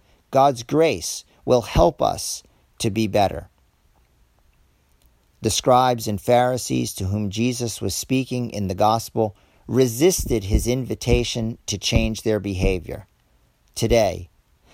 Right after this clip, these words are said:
let us commit to not being like them, and instead to modeling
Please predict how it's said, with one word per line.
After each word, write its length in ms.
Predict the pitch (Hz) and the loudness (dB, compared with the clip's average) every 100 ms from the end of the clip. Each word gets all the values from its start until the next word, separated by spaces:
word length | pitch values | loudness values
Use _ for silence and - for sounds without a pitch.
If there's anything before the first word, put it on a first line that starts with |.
| _ | _
let 220 | 151 190 | 4 6
us 200 | 226 196 | 6 2
commit 520 | - 170 156 151 - | -2 -2 0 -2 -6
to 120 | - 113 | -6 -4
not 460 | 117 127 139 120 _ _ | 0 2 2 0 _ _
being 360 | - 117 110 107 | -2 -2 -2 -2
like 280 | 98 98 - | -2 -2 -4
them, 420 | 98 87 62 - _ _ _ _ _ _ | -2 -2 -6 -16 _ _ _ _ _ _
and 160 | 135 143 | 0 0
instead 760 | 147 131 - 196 196 117 87 - _ - | 0 -2 0 4 4 2 -4 -18 _ -2
to 100 | 143 | 0
modeling 680 | 139 147 170 208 175 170 | 2 4 4 2 0 -4